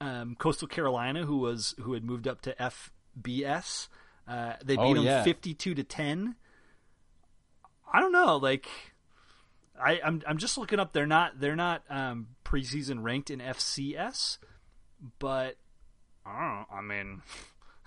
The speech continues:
Speaker 1: <laughs> are you, are you confident Illinois wins that game? I'm not.
Speaker 2: Uh,
Speaker 1: Nope.
Speaker 2: <laughs> I'm not gonna argue with you. No. Uh, they're, I mean, again,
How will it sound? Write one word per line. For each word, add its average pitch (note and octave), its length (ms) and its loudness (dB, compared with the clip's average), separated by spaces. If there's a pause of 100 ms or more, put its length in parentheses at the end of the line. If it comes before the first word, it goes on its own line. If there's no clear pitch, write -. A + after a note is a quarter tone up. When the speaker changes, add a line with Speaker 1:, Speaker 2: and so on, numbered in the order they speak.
Speaker 1:
<laughs> - 520 -20
are B2 120 2
you, C#3 160 2 (100)
are B2 160 6
you D3 160 0
confident D3+ 440 4
Illinois E3+ 320 2
wins F3 180 0
that F#3+ 160 0
game? G3+ 240 -2
I'm F3 180 -2
not. A2 260 -2 (120)
Speaker 2:
Uh, C#3+ 200 8
Speaker 1:
Nope. D#3 240 12
Speaker 2:
<laughs> - 0 -
I'm C#3+ 160 8
not F3+ 180 8
gonna C#3+ 160 4
argue A#2 380 4
with G2+ 160 -2
you. G#2 160 -2
No. G#2+ 420 2 (200)
Uh, A2+ 380 0 (480)
they're, C#3 280 6 (200)
I D#3 60 8
mean, F3 200 8
again, E3 460 8